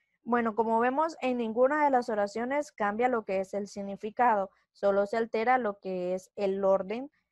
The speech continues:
de donde están las palabras, pero, pues, esto no altera en ninguna manera el significado. Todo queda igual, nada más esto se hace, como les repito, para hacer algo diferente, para darle otra imagen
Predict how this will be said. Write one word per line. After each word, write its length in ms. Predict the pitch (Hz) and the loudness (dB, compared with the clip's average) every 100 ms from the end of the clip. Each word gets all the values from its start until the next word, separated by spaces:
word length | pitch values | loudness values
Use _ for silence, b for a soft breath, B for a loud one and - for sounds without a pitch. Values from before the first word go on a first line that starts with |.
| _ | _
de 380 | 185 202 202 196 | -6 0 0 0
donde 300 | 196 196 185 | 0 -2 -2
están 280 | 185 190 180 | -4 -6 -6
las 180 | 190 - | -8 -2
palabras, 600 | 190 220 220 180 185 _ | 0 4 2 2 -6 _
pero, 300 | 240 254 254 | 0 2 0
pues, 220 | 214 202 | -2 -2
esto 320 | 190 185 208 | -2 -2 -4
no 360 | 196 190 190 185 | -4 -4 -4 -2
altera 500 | 196 196 190 196 202 196 | -2 -2 -2 -2 -2 -4
en 100 | 190 | -8
ninguna 500 | 180 185 196 196 196 | -10 -10 -8 -6 -4
manera 480 | 190 185 185 196 | -4 -4 0 0
el 100 | 202 | 0
significado. 800 | - 190 165 - 175 - 170 - - _ _ _ _ _ - | -6 -12 -12 -16 -10 -2 -2 -2 -10 _ _ _ _ _ 0
Todo 300 | 202 202 196 | 2 0 -2
queda 260 | 196 190 | -2 0
igual, 380 | 185 196 254 311 _ - | 0 0 0 -2 _ -6
nada 280 | 208 196 | -2 -2
más 300 | 202 202 240 220 | -2 -4 -4 -6
esto 240 | 208 220 | -8 -12
se 160 | - 202 | -4 -2
hace, 300 | 196 240 240 | -2 -4 -8
como 220 | 214 196 | -10 -8
les 200 | 196 202 | -8 -6
repito, 600 | 196 190 196 220 233 - _ | -6 -6 -8 -4 -6 -8 _
para 500 | 208 214 233 135 - - | 0 2 0 0 -6 -8
hacer 340 | 214 208 196 | -6 -4 0
algo 280 | 185 185 196 | 0 0 -4
diferente, 680 | 190 - 190 214 226 196 185 | -8 -6 -4 -4 -8 -10 -10
para 280 | 190 185 185 | -6 -4 -2
darle 340 | 180 185 196 | -2 -4 -4
otra 360 | 185 185 - 196 | -4 -4 -6 -6
imagen 520 | 202 196 190 226 | -6 -6 -6 -10